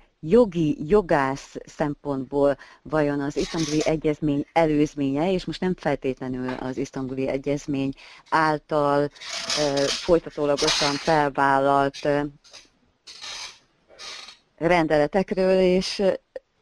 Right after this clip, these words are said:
és jogi környezetről beszélek, hanem inkább olyan kér-, ö, olyan szempontból kérdeznénk most önre rá, hogy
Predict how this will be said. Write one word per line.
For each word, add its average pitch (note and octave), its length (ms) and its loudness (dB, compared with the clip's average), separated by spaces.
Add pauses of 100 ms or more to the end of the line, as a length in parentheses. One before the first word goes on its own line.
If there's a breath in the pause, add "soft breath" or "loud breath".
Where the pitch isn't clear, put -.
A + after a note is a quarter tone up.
(760)
és D#3 240 -4
jogi E3 220 2
környezetről E3 500 0
beszélek, A3 520 -2 (300 loud breath)
hanem F3 180 4
inkább G3+ 340 4
olyan A3 220 6
kér-, E3 260 -2
ö, F3 220 2
olyan F3+ 320 2
szempontból D3+ 480 -4
kérdeznénk C#3+ 420 -6
most D3 200 -8
önre C#3+ 240 -2
rá, C#3 220 0
hogy C3+ 240 -4